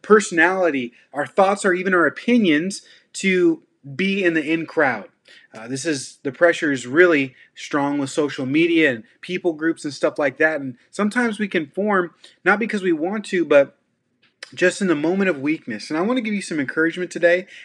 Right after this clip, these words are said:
and let you know that you are made by God and it is okay to be a little different. Actually, it's a part of God's plan. And what I want to do for you today, uh, is let you know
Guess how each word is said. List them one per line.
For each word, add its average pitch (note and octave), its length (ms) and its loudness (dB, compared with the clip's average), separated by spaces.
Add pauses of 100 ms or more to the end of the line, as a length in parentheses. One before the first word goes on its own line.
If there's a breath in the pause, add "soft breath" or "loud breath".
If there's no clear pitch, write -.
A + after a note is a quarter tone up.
and C3 180 -2
let D#3+ 220 -2
you F#3 80 -2
know E3 140 2
that C#3+ 100 -2
you D#3 180 -2
are D3+ 80 2
made C3 320 -2
by C#3+ 180 0
God B2 360 -4
and A#2+ 180 -10
it C#3 100 -4
is D3+ 200 -4
okay B2+ 560 -6 (280 soft breath)
to B2+ 120 -6
be A#2+ 120 -4
a C3+ 60 2
little D3 200 -2
different. G#2+ 440 -8 (420 soft breath)
Actually, C#3 460 0
it's D3 140 -4
a D#3 60 -10
part C#3 260 -2
of A#2+ 80 -6
God's A#2 260 -4
plan. C3+ 520 -6 (260 loud breath)
And C3+ 100 -6
what E3 80 6
I F3+ 60 10
want G3 180 2
to G#3 80 -2
do F3 320 -4 (220 soft breath)
for D3 160 -4
you D3 240 -4
today, C3+ 540 0 (280 loud breath)
uh, C3 300 -2
is C3+ 180 -4
let E3 320 0
you G3 80 -2
know D#3 320 -2